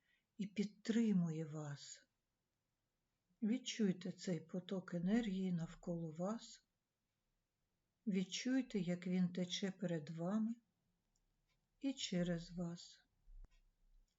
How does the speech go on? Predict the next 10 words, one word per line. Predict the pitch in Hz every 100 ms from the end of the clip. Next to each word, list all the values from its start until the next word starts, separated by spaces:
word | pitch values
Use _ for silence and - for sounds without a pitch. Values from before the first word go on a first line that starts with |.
| _ _ _ _ _ _ _ _ -
Розслабтеся | 190 180 - 208 202 233 233 - 214 - 220 214 - _ _ _ _ _ _ _ _ _ _ _ _
і | 220
уявіть, | 214 202 190 170 165 170 - - _ _ _ _ _
що | - - - 180
всі | - - 262
ваші | 214 185 180 202
внутрішні | 180 196 220 - 185 175 - 170
блоки | 160 175 208 262 - 170 170 _ _ _ _ _ _ _ _ _ _
розчиняються | 208 196 190 - - - 185 185 180 175 165 - - 175
легко | 165 170 208 226 - - 240